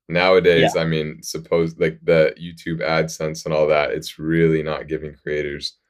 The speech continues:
Speaker 1: what they deserve. <laughs> That's kinda why
Speaker 2: Oh.
Speaker 1: Oscillate's
Speaker 2: But I
Speaker 1: here.
Speaker 2: mean,
Speaker 1: <laughs>
Speaker 2: it, <laughs> that's, that's valid. That's valid.
Speaker 1: Yeah.
Speaker 2: And, but if you're running a, if you have an online following, you cannot expect to get all of your money from the platform that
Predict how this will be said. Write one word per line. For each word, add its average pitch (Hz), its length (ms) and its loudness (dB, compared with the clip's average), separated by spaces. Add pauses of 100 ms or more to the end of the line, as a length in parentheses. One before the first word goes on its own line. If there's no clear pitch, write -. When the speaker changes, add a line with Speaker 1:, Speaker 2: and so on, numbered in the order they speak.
(140)
Speaker 1:
what 82 160 0
they 80 120 0
deserve. 73 540 -8 (180)
<laughs> - 80 -10
That's - 200 -4
kinda 104 280 -4
why 92 200 0
Speaker 2:
Oh. 87 120 -2
Speaker 1:
Oscillate's 85 480 -4
Speaker 2:
But 123 120 0
I - 20 6
Speaker 1:
here. 185 80 6
Speaker 2:
mean, 180 200 2 (160)
Speaker 1:
<laughs> - 140 -16
Speaker 2:
it, 175 160 2
<laughs> 151 480 0
that's, 165 420 -2
that's 139 220 -4
valid. 120 340 -2
That's 117 180 -8
valid. 127 320 -6
Speaker 1:
Yeah. 123 120 -12
Speaker 2:
And, 120 240 -10
but - 260 4
if 170 180 2
you're 196 160 6
running 135 400 4 (180)
a, 123 500 -2 (140)
if 131 160 -8
you 160 80 2
have 156 180 4
an 165 60 0
online 127 360 0
following, 110 500 -2 (280)
you 156 140 2
cannot 139 500 2
expect 127 440 0
to 110 80 -8
get 113 260 -2
all 113 180 4
of 110 120 0
your 110 260 4
money 107 380 0 (140)
from 104 500 -2
the - 80 -12
platform 110 640 -4
that 107 220 -4